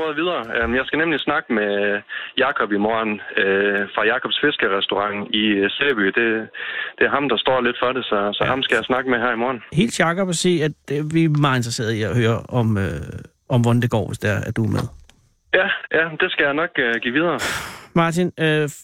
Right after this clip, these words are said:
Speaker 2: få sovet godt. Øh,
Speaker 1: Yes.
Speaker 2: der venter dig en stor weekend igen, kan jeg mærke.
Speaker 1: Det gør der, og jeg håber virkelig, at jeg kommer med. Øh, så nu skal jeg bare restituere og, ja, strække ud og,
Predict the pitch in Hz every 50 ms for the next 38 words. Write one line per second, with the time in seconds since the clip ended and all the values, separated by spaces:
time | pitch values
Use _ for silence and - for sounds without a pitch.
0 | - - - 165 170 165 - - 175 170 180 180 - 147 123 113 - - - _
1 | _ _ _ _ - 147 143 139 135 127 123 113 107 104 90 82 - 127 139 147
2 | - - 160 - - _ _ - 156 151 147 151 151 156 175 160 156 151 147 143
3 | - - - - - 147 139 135 131 139 - _ _ - - - - - 160 151
4 | 139 131 127 123 143 135 123 - - 143 135 127 113 110 - 107 95 101 104 90
5 | 101 - - _ _ _ _ _ _ _ _ _ _ _ - - - - _ -
6 | - 190 180 165 160 160 170 170 156 - 127 127 127 127 120 127 147 156 139 135
7 | 120 107 104 - 135 170 180 - - - 101 92 - - - - 107 101 110 107
8 | - - 110 110 107 107 110 113 123 127 127 127 127 113 - 110 104 107 107 107
9 | 104 - - 123 107 107 110 123 151 147 - - 120 113 127 131 131 127 113 107
10 | 98 - - 113 - - 120 117 143 165 175 165 160 143 - - 110 107 104 101
11 | 101 104 107 - - - - - _ _ _ _ _ - 123 123 120 - - -
12 | _ _ _ _ - - 123 120 127 123 139 151 165 165 156 131 107 104